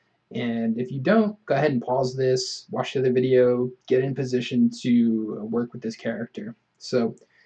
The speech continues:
once you're there, we're gonna import the character first. So Morph three D, content, starter packs, female, M S C female, and, uh, we'll go ahead and drag and drop that into the canvas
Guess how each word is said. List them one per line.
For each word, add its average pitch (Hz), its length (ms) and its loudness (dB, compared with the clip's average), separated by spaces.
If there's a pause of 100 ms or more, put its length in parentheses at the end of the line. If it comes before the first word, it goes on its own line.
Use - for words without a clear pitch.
(160)
once 120 220 -2
you're 202 60 2
there, 135 260 2 (880)
we're 143 120 2
gonna 131 300 0
import 139 280 -2
the - 40 -12
character 113 400 -6
first. - 400 -8
So 117 400 -4 (480)
Morph 113 320 -2
three 113 140 -2
D, 165 460 2
content, 135 800 -4 (120)
starter 135 380 6
packs, 123 500 0
female, 127 580 -2 (520)
M - 160 -2
S - 140 -8
C 131 500 -8
female, 160 680 0 (380)
and, 120 340 0
uh, 107 280 -8
we'll 113 160 -4
go 117 100 -6
ahead 123 160 -6
and 147 120 -6
drag 113 260 -6
and 113 80 -6
drop 117 260 -8
that 117 160 -2
into - 140 -12
the - 60 -20
canvas 190 760 0